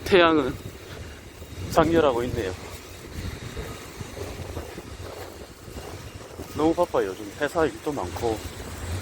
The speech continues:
맨날 야근이고, 어제는 또 새벽에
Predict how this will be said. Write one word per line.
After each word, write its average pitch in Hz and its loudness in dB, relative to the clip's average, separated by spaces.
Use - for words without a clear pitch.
맨날 147 8
야근이고, 113 4
어제는 156 6
또 117 2
새벽에 143 6